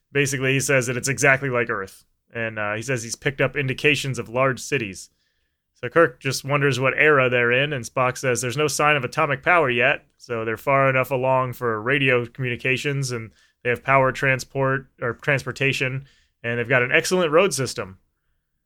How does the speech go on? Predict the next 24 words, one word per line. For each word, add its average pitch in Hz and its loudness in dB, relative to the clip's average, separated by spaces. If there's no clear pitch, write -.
So 127 -4
Uhura 156 6
is 123 -4
then 135 2
like, 127 0
"Hey 202 4
guys, 185 2
there's 151 2
an 139 -2
amplitude 143 0
and 131 -6
frequency 170 -2
modulation 120 -2
being 113 -4
used," 147 -4
and 117 -6
she 127 -8
thinks 139 -6
that 117 -10
she's 123 -10
picking 143 -4
up 127 -2
something 120 -6
visual. 131 0